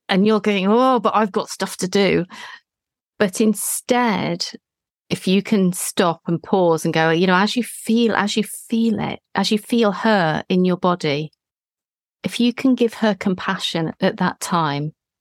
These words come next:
and you start noticing her and go through that process of just having that conversation and allowing yourself to drop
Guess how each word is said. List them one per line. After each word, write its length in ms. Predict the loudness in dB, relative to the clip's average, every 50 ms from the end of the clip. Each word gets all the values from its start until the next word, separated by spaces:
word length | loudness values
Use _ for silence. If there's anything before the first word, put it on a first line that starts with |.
| _ _ _ _ _ _ 0
and 160 | 2 2 2
you 60 | 2
start 320 | 0 0 2 2 2 4 4
noticing 680 | 4 4 4 4 2 2 0 -2 -4 0 0 0 2 2
her 360 | 2 4 4 4 4 2 2
and 140 | 2 2 2
go 180 | 4 2 2 2
through 420 | 0 -4 -2 0 2 2 2 2
that 260 | 2 0 -2 -2 -4
process 880 | -8 -4 0 0 2 0 0 -2 -4 -4 -4 -4 -4 -8 -10 -12 -10 -4 -2
of 200 | -2 -2 -2 -2
just 260 | -2 -2 -2 -4 -2
having 320 | -2 0 2 2 2 2
that 200 | 2 0 -2 -4
conversation 840 | -4 -2 -2 0 0 -2 -2 -2 -2 -2 -2 -2 -2 -2 0 2 2
and 140 | 2 2 2
allowing 580 | 4 4 4 4 4 4 4 4 4 4 4
yourself 580 | 4 2 0 0 0 0 0 2 2 0 -2 -6 -4
to 100 | -4 -4
drop 540 | -2 0 0 2 2 2 2 0 -4 -8